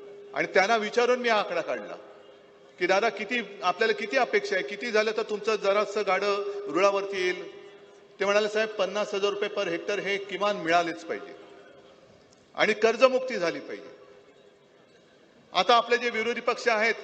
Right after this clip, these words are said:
म्हणजे आपले विरोधी पक्ष, मी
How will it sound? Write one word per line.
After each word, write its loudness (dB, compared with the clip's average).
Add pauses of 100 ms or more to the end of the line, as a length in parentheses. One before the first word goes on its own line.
म्हणजे -6
आपले 4
विरोधी -2
पक्ष, -4 (1600)
मी 2